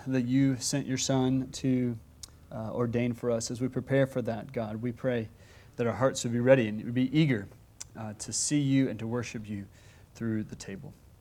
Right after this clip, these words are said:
Bless the time we share in Christ's name. Amen. This morning I want to ask you, uh, how, how well, how, how closely you know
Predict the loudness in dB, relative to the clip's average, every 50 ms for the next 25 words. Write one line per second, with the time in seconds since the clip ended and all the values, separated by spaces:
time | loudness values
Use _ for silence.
0 | -16 -12 -6 -4 -4 -4 -4 -6 -6 -6 -6 -4 -2 -2 -4 -4 -6 -8 -8 -10
1 | -10 -12 -8 -8 -8 -8 -8 -8 -10 -10 -12 -12 -16 -20 -20 -20 -20 -20 -20 -20
2 | -20 -20 -20 -18 -12 -8 -4 -4 -4 -4 -6 -8 -16 -20 -20 -20 -20 -20 -20 -20
3 | -20 -20 -20 -20 -20 -20 -20 -20 -20 -20 -20 -20 -20 -20 -20 -20 -20 -20 -20 -20
4 | -20 -20 -20 -20 -14 -10 0 4 6 6 8 8 8 8 8 8 8 6 6 4
5 | 2 2 4 4 6 4 4 2 0 0 0 0 0 -2 -4 0 4 6 8 12
6 | 12 12 12 10 6 2 -6 -14 -20 -20 -20 -20 -20 -20 -12 -2 2 4 4 6
7 | 8 10 12 12 12 12 12 12 12 10 8 2 -4 -2 2 4 4 4 4 6
8 | 6 6 6 6 6 6 8 8 8 6 4 4 4 4 4 4 6 6 8 10
9 | 10 10 10 8 6